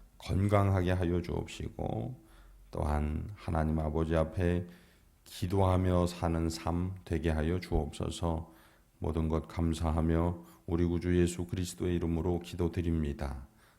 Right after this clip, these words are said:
아멘. 하늘에 계신 우리 아버지여, 이름이 거룩히 여김을 받으시오며, 나라가 임하시오며, 뜻이 하늘에서 이루어진 것 같이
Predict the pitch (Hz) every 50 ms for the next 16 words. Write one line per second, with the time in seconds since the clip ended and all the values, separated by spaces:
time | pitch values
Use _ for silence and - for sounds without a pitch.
0 | _ _ - 78 76 73 73 73 71 67 69 71 82 107 135 156 - - - -
1 | - - - _ _ _ - - 98 101 95 98 95 85 95 90 85 - - 95
2 | 90 90 85 85 78 78 73 78 78 78 78 78 71 71 69 76 85 101 113 110
3 | 101 - - - 85 82 76 82 82 80 80 78 82 80 80 78 - - 85 80
4 | 80 78 76 80 82 82 80 78 76 78 76 76 78 73 - - - 73 71 71
5 | 69 71 69 67 69 78 92 110 - - - - - - _ _ - 76 76 73
6 | 78 80 76 78 78 78 78 76 76 76 76 76 76 - - 78 73 73 71 71
7 | 69 69 71 71 - - - _ - - - - _ - - 85 82 80 - 82
8 | 80 80 80 76 78 78 76 76 85 82 80 80 78 80 78 78 73 73 80 78
9 | 76 78 76 - - 73 73 - - - - 80 78 78 78 -